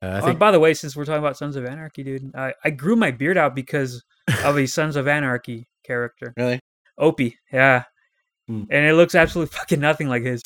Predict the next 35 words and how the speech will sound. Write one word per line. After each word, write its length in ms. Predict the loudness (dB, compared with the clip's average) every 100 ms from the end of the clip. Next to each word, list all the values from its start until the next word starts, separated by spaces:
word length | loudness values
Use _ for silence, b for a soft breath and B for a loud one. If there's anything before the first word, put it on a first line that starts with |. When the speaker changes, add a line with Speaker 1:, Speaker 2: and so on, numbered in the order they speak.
| -4
Speaker 1:
I 80 | -2
still 180 | 2
need 120 | 2 4
to 100 | 2
watch 180 | -2 -4
that 120 | -4
show. 220 | -2 0
I, 80 | -2
Speaker 2:
<laughs> 140 | -2 -6
Speaker 1:
it's 220 | -8 -6
one 140 | -2
of 80 | -2
the 60 | -4
ones 120 | -4
that 140 | -2
I've 60 | 8
Speaker 2:
Oh, 80 | 8
Speaker 1:
been 60 | 8
Speaker 2:
sh-, 60 |
Speaker 1:
putting 160 | 0 0
Speaker 2:
you 60 | 4
Speaker 1:
off. 60 |
Speaker 2:
haven't? 240 | 4 4 2
Okay, 220 | 2 4
I'm 140 | 4
not, 160 | 2 -2
I'm 60 | -2
gonna 200 | -4 -6
shut 160 | -10
the 60 | -14 -16
fuck 100 | -14
up 80 | -14
about 200 | -12 -10
it. 60 | -2
Speaker 1:
Yeah. 340 | 2 2 0